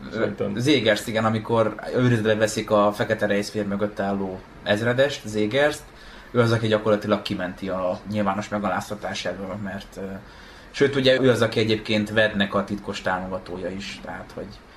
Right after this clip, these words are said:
Speaker 1: ő azért nem egy túl, ö, pozitív személyként, helye, még annak ellenére, hogy egyébként hát nyilván Weimári köztársaság elnöke volt jó pár éven keresztül. Meg benne van Ludendorff is, nem?
Speaker 2: Öm,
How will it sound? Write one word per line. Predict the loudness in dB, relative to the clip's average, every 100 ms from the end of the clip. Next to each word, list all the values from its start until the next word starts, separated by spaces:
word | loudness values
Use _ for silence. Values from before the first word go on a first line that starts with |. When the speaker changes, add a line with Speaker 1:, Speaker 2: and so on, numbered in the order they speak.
| -20 -12
Speaker 1:
ő | 0 2
azért | 4 2 0
nem | 2 2
egy | 2 0
túl, | -2 2 2 2
ö, | -2 -2
pozitív | -2 -4 -2 -4
személyként, | -2 -2 -2 -2 0
helye, | 2
még | 2 2
annak | 2 2
ellenére, | 2 2
hogy | 2
egyébként | 2 0 -2 -6
hát | -6
nyilván | -8 -8 -8 -8
Weimári | -8 -8 -10
köztársaság | -10 -10 -8 -8 -6 -6
elnöke | -6 -6 -6 -4
volt | -2 -4 -6
jó | -10
pár | -6 -6
éven | -6 -8
keresztül. | -8 -8 -10 -12 -12 -12 -16 -20 -20 -20 -20 -20 -20 -20 -20 -20 -18 -8
Meg | -2
benne | 0 2
van | 2
Ludendorff | 0 0 -4 -6 -8
is, | -10 -12
nem? | -12 -12 -16 -20 -20 -20 -20 -20 -20 -20 -20 -18 -4
Speaker 2:
Öm, | 2 4 4 2 0